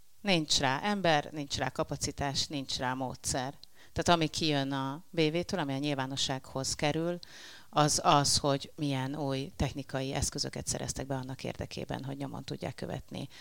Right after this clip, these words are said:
akár a börtönön belül is a fogvatartottaknak a, a, a,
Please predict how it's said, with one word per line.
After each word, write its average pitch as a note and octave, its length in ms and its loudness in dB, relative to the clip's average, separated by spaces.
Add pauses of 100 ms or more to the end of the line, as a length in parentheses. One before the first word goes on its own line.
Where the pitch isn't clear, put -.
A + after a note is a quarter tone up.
(220)
akár C3+ 560 -2
a C#3+ 120 -6
börtönön C3 500 -2
belül B2 260 -6
is B2+ 160 -4
a B2 40 -6
fogvatartottaknak - 1040 -8
a, C3 220 -4 (380)
a, D3 100 -4
a, B2+ 420 -4